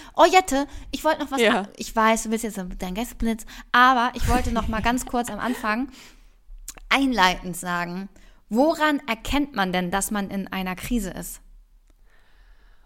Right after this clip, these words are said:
Speaker 2: Oh, ich würd sagen, wenn man sich orientierungslos f-, fühlt und irgendwie nicht ganz zufrieden ist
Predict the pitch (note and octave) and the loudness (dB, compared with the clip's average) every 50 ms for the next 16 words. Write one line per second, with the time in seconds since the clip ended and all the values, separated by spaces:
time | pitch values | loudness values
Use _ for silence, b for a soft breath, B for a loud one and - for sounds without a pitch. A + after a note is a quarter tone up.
0 | - - - A3 G#3+ G3+ - - A3+ - A#3+ C4 G#3 - A#3+ A#3 A#3 A#3 A#3+ A#3 | -18 -8 -4 -2 0 0 0 0 -2 -2 0 -2 0 2 4 4 4 4 4 2
1 | A3+ A3+ A3 G#3+ G#3 F#3+ F#3+ G#3 - - - G#3 F#3 F#3 - G3 F#3 F#3 - - | 0 -2 0 -2 -2 -2 -4 -8 -10 -8 -8 -6 -6 -6 -6 -4 -4 -4 -4 -6
2 | - - C#4 C4 A3 B3 B3 B3 A#3 - - - - A3 A#3+ A#3 A#3 A#3 A3+ A3+ | -2 0 2 2 2 4 2 2 2 0 -4 -4 0 2 4 6 6 6 6 4
3 | A3 - - - - - - - - - B3+ - - - - - - - - - | 2 0 -4 -8 -10 -10 -12 -14 -16 -16 -16 -16 -18 -20 -20 -18 -14 -10 -6 -2
4 | B3+ A#3+ A#3+ A#3+ A#3+ A#3 A3 A3 - - A#3 A3 G#3 - G3+ G3+ F#3+ F#3 F#3+ F#3+ | 0 2 4 4 6 6 4 2 2 0 -2 -2 0 0 0 0 0 0 0 0
5 | F#3 F#3+ - - F#3 F#3 - - - - G#3 F#3+ - - - C4 C4 A#3+ A3 A3+ | 0 0 0 0 -2 -2 -2 -4 -8 -8 -6 -6 -4 -2 0 0 0 0 0 0
6 | A3+ A3+ - A3 A3+ A3 G#3+ G#3 G#3 G#3+ G#3 - - - - | -2 0 0 2 2 2 4 4 4 2 2 -2 -6 -12 -14